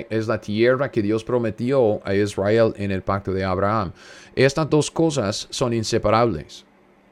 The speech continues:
La salvación de los israelitas, su vida eterna, que es entrar en el reino y regresar a la tierra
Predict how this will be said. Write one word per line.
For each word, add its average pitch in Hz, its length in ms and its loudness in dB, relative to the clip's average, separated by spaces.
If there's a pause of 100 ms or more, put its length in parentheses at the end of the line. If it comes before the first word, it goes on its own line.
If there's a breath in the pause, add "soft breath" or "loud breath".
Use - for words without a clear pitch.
(480 soft breath)
La 101 80 -6
salvación 135 560 0
de 135 120 6
los 117 300 0
israelitas, 120 960 2
su 113 200 -2
vida 113 300 4
eterna, 107 540 2 (680)
que 113 200 4
es 110 120 0
entrar 113 380 2
en 135 100 2
el 113 140 0
reino 117 480 2 (160)
y 113 100 0
regresar 107 520 2
a 123 40 -2
la 123 140 -2
tierra 127 560 0